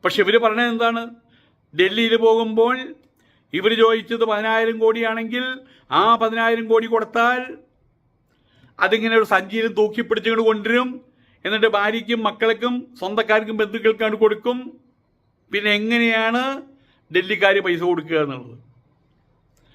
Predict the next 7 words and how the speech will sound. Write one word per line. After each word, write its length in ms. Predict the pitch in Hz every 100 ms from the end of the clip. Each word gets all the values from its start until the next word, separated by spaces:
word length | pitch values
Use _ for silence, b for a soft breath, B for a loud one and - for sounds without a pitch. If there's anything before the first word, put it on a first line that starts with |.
| b b b b _ _ _ _ 220
അതുകൊണ്ട് 340 | 262 269 254
ഇവിടെ 140 | 247 233
ഭരിക്കുന്നവർ 560 | 214 233 240 269 269
മുഴുവൻ 280 | 254 247 240
കള്ളന്മാരാണെന്ന് 840 | 226 214 233 233 233 233 220 233 254
വിളിച്ചു 280 | 226 220
പോവുക. 420 | 233 220 202 190